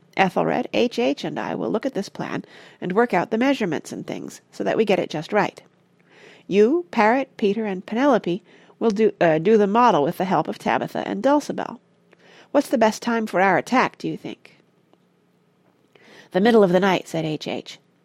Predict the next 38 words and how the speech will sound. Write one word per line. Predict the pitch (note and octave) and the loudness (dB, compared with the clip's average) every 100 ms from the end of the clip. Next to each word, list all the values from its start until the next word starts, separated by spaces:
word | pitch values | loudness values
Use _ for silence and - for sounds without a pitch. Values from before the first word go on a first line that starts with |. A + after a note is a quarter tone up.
| _ | _
He | - G#3+ | -8 -6
pulled | B3+ A#3 | 0 2
out | F3+ D#3 | 2 0
a | |
large | E3+ F3+ E3 G3+ | 0 0 -2 0
watch | F3 - - | 0 0 -6
from | - E3+ | -8 -6
under | D#3+ F3 | -6 -6
his | F#3 G3 | -6 -6
robes. | F#3+ - B3 - _ _ _ - - - - | -6 -6 -12 -20 _ _ _ -20 -20 -12 0
"That | C#4 - | 0 2
gives | G#3+ G3+ E3+ | 0 0 -6
us | F3 | -8
six | - D4+ - - | -4 -6 -4 -2
hours. | F#3+ D#3+ - G#3+ - _ _ _ - | 0 0 -4 -14 -20 _ _ _ -12
To | A3 | -4
make | C#4+ - | -4 -2
sure | C4+ | -2
it's | G#3 - | -2 -2
dark, | - A3+ G#2+ - _ - - | 2 2 2 -6 _ -16 -2
I'll | A3 G3 | 0 2
switch | B3 A#3+ | 0 0
off | G#3 F#3+ - | -2 -2 -6
the | |
moon." | F3 G#3+ D3 - A3+ _ _ _ _ _ _ _ _ _ _ _ - | -4 -2 -4 -8 -18 _ _ _ _ _ _ _ _ _ _ _ -12
"Can | - B2 A#2 | -8 -6 -4
you?" | D#3+ F#4 G#4 | -2 -2 0
asked | A3+ - - | -4 -6 -10
Penelope | A#3+ G#3+ G#3 A#3 B3 | -2 0 0 -2 -4
in | |
astonishment. | A3+ - - - C#4 D#4+ - _ _ _ - - - - | -6 -6 -8 -8 -10 -10 -12 _ _ _ -20 -20 -10 0
"Oh, | A#4+ | 4
yes," | B3+ A#3+ - | 6 4 2
said | F#3 | 2
H | E3+ E3+ | 2 0
H | D#3 - - | -4 -6 -6
proudly. | F#3 E3+ G#3 B3+ _ | -4 -2 -2 -6 _
"Easily. | C4 D#4+ F#3+ G3 | -6 0 0 0